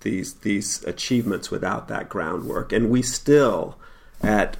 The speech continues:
you know, at a, at a string out meeting or a story meeting, you know, one of us will quote Mary Ellis, like Mary Ellis would say,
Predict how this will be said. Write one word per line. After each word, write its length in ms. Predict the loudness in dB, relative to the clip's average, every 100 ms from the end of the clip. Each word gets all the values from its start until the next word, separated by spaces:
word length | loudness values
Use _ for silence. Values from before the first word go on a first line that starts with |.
| -4
you 160 | 0 0
know, 260 | 0 -4 -4
at 220 | 0 2
a, 220 | 2 0 0
at 160 | 0
a 220 | 0 -2 -4
string 420 | -4 2 4 4
out 240 | 2 0
meeting 460 | 0 2 2 0 0
or 240 | 0 2
a 160 | 2 0
story 480 | -2 4 6 6 6
meeting, 800 | 2 0 -2 -2 -6 -6 -8 -4
you 120 | -2
know, 220 | 0 0
one 260 | -2 2 2
of 120 | 4
us 260 | 2 0 -2
will 100 | -4
quote 380 | -4 0 0 2
Mary 340 | 0 0 0
Ellis, 500 | -2 -4 -6 -8 -10 -6
like 320 | -6 -6 -6
Mary 160 | -4
Ellis 160 | -4 -6
would 100 | -8
say, 220 | -6 -8